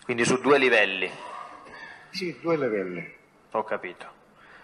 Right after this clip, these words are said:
Speaker 1: Quello invece a cui era presente suo fratello Luciano?
Speaker 2: È sempre quella, eh.
Speaker 1: È sempre
Speaker 2: Sempre
Speaker 1: quello,
Speaker 2: normale.
Speaker 1: quindi lo stesso
Speaker 2: Sì.
Speaker 1: ambiente.
Speaker 2: Sì.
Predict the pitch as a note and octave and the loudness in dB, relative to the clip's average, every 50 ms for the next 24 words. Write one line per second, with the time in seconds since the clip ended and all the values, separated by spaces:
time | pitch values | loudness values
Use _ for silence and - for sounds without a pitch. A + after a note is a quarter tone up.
0 | - _ - C3+ C3 C3 C3 C3+ C3+ C3 C3+ B2+ B2+ B2 - - C#3 C3+ B2+ B2+ | -6 _ 4 6 8 8 8 6 6 6 6 6 6 4 4 6 6 8 8 8
1 | B2 B2+ - C#3 C#3 C3+ - B2 A#2+ B2 A#2 B2 B2 A#2+ B2+ B2+ B2 B2 B2 B2+ | 6 4 4 2 2 2 0 2 2 4 4 6 6 6 6 8 8 6 6 6
2 | A#2 D3+ D#3+ E3+ F3 E3 E3 D#3 D3+ - - - - - - - _ _ _ _ | 6 6 6 8 6 6 2 0 -2 -6 -16 -20 -20 -20 -20 -20 _ _ _ _
3 | _ _ _ _ _ _ _ _ - - - _ _ _ _ - - - - F#3 | _ _ _ _ _ _ _ _ -20 -20 -20 _ _ _ _ -20 -10 -4 -2 0
4 | - B3+ A#3 E3+ - G3+ D#3 C3 G#2 F2+ F2+ E2+ E2 D#2+ D2 - - - - - | 2 2 2 4 4 4 4 4 4 2 2 -2 -2 -4 -4 -6 -4 -4 -2 0
5 | - B2 A#2+ A2+ - - A#2+ A2+ G2+ E2+ E2 D#2 E2+ - A#2 A#2 A#2+ B2 B2+ - | 4 4 4 4 4 4 4 4 2 2 0 -2 -2 -2 0 4 6 6 6 6
6 | - D3+ C3 - B2+ A#2+ A#2 G#2 G2+ F#2+ F2 - - - - - - - _ _ | 4 2 2 4 2 2 2 2 0 0 0 0 -4 -10 -14 -16 -18 -20 _ _
7 | _ _ _ _ _ _ _ _ _ _ _ _ _ - - E3 D#3+ C#3 | _ _ _ _ _ _ _ _ _ _ _ _ _ -12 -8 -6 -6 -6